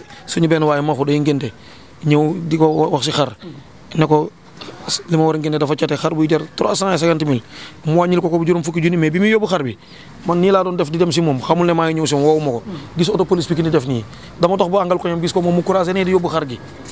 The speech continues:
Speaker 1: di ko andi. Mais rek da-, dama dox rek ne xaama taxaw xool. Bi ma taxee, xam naa nañ daje. Arrêté nañ ko foofu lu yàgg, di bëgg a wax ak moom. Lu ko mën a dimbali, borom maxu moo jënd yam si ñoom. Ne leen, "Hey, moom laa doon xaar, damay ngénte suba, da-, daf ma defal réduction cent mille francs.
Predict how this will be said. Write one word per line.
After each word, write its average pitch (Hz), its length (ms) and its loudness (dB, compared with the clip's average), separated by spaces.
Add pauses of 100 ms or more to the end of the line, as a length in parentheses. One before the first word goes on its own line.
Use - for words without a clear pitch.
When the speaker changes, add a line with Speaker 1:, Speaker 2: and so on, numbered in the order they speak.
(220)
Speaker 1:
di 165 80 2
ko 190 80 4
andi. 151 200 -2 (220)
Mais 175 180 4
rek 180 120 -2 (120)
da-, 185 140 0
dama 185 180 0
dox 180 140 -2
rek 175 100 -2
ne 170 80 -2
xaama 156 240 0
taxaw 151 220 -2
xool. 135 140 -2
Bi 151 80 -4
ma 202 100 0
taxee, 196 240 0
xam 185 140 -4
naa 190 120 -2
nañ 185 160 -2
daje. 147 240 -4 (380)
Arrêté 208 240 2
nañ 208 140 0
ko 190 60 -2
foofu 196 140 0
lu 196 60 4
yàgg, 185 140 0
di 196 60 -2
bëgg 190 120 0
a 190 40 2
wax 180 200 2
ak - 60 -
moom. 208 200 -2 (1600)
Lu 190 100 2
ko 226 80 2
mën 208 120 2
a 208 60 0
dimbali, 185 300 2
borom 196 340 -2
maxu 185 200 -2
moo 185 180 2
jënd 185 200 -2
yam 180 160 0
si 156 100 -4
ñoom. 151 200 -2 (440)
Ne 165 120 2
leen, 180 100 2
"Hey, 180 260 0 (840)
moom 170 160 2
laa 180 120 2
doon 175 120 -2
xaar, 156 220 -2
damay 160 220 -2
ngénte 165 220 0
suba, 156 240 -2
da-, 170 140 0
daf 156 140 0
ma 175 80 0
defal 175 180 -2
réduction 170 400 -2
cent 180 180 0
mille 208 120 0
francs. 147 240 -2